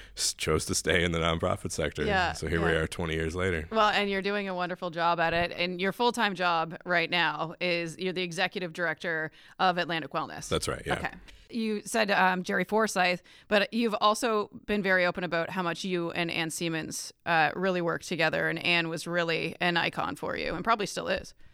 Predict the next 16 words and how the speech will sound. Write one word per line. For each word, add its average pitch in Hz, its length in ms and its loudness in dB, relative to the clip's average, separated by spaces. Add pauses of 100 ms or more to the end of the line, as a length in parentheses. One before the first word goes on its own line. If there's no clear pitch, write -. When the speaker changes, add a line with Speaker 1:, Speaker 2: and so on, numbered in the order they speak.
(320)
Speaker 1:
Oh, 110 160 6
absolutely. 78 800 -2
Um, 76 600 0
I 92 140 2
was 98 100 -4
probably 82 440 -4
a 73 40 -6
nightmare 78 440 -4
for 78 160 -6
Ann 76 320 -6
when 80 140 -6
I, 82 100 -4 (800)
<laughs> 143 100 -2
when, 147 400 -2 (400)
when 113 240 -4
we 104 340 -4